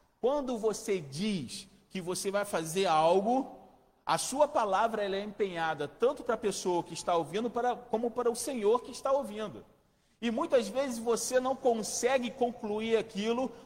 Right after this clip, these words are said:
por causa de uma falta de organização na sua vida. Claro que você vai criar várias desculpas, "Ah,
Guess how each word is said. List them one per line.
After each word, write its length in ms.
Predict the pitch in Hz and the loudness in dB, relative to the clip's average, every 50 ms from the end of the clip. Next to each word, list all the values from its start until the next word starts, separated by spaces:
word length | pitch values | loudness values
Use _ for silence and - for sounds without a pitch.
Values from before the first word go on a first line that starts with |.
| - - | -6 0
por 200 | 220 226 208 220 | 2 2 2 2
causa 580 | - - 208 220 233 233 226 226 254 262 233 247 - - - | 2 4 4 6 4 4 2 2 0 0 0 -2 -8 -14 -12
de 100 | 160 214 | -8 -8
uma 220 | 226 220 220 208 | -2 -2 -2 -2
falta 480 | - - - - 220 240 233 - 226 202 | -2 -2 0 0 0 0 0 -2 -4 -4
de 220 | 185 180 180 196 | -4 -6 -2 0
organização 1300 | 202 233 277 269 240 254 208 233 226 220 220 226 214 208 202 185 - - - 185 170 180 196 214 233 226 - - - | 6 8 8 8 8 6 4 2 2 2 0 -4 -2 -2 -2 -2 -2 -2 -2 0 0 2 0 0 -2 -6 -10 -16 -10
na 120 | - 185 175 | -8 -8 -8
sua 200 | - - 214 226 | -6 -6 -6 -6
vida. 360 | 214 214 214 202 143 101 - - - _ _ _ _ _ _ _ _ | -4 -2 -2 -2 -2 -2 -8 -14 -20 _ _ _ _ _ _ _ _
Claro 320 | - 202 196 262 262 233 | 0 2 2 4 2 0
que 360 | - - 233 220 196 156 117 92 - - - - _ _ _ _ _ _ _ _ _ _ _ _ _ _ | -2 -4 0 2 2 2 2 0 -6 -14 -20 -20 _ _ _ _ _ _ _ _ _ _ _ _ _ _
você 240 | 131 165 - - 185 | -4 -4 -2 -2 -2
vai 320 | 170 190 196 202 180 165 | -2 0 2 2 2 0
criar 360 | - - - 180 180 196 190 | 0 -4 -4 -2 2 2 2
várias 380 | 175 156 165 190 220 214 208 196 | 2 2 0 0 0 0 -2 -2
desculpas, 720 | 185 190 - - - - 190 220 240 226 - - 143 139 147 | -4 -6 -6 -8 -8 -4 -2 -2 0 0 0 -2 -2 0 0
"Ah, 320 | 185 202 214 196 165 123 | 0 2 2 2 2 0